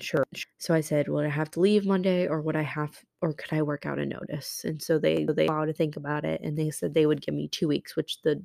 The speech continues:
notice normally is four. But, um, so that weekend, again, Saturday, Tyler took me out for my birthday, and we just talked about that, and I try not to be emotional because I don't wanna be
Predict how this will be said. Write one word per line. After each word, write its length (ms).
notice 520
normally 600
is 140
four. 400
But, 240
um, 460
so 600
that 220
weekend, 460
again, 180
Saturday, 560
Tyler 320
took 220
me 120
out 120
for 120
my 120
birthday, 640
and 320
we 160
just 300
talked 340
about 240
that, 140
and 100
I 80
try 220
not 240
to 80
be 100
emotional 480
because 480
I 100
don't 240
wanna 180
be 400